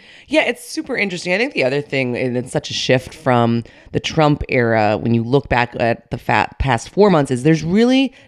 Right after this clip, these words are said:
not been a lot of saber rattling when it comes from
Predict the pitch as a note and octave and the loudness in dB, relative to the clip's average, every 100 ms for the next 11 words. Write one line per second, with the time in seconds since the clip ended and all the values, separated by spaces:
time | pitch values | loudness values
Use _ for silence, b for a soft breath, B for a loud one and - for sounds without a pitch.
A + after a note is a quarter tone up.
0 | - C#3 D#3 E3 - D#3+ D3 B2+ B2+ - | -8 0 0 0 -2 -2 0 0 -2 0
1 | B2+ B2 A#2+ A2+ A2+ A2+ A2 A2+ - B2+ | 0 2 2 2 0 -2 -2 -4 -4 -2
2 | A#2+ A#2+ - A#2+ A#2 | 0 0 -2 -4 -4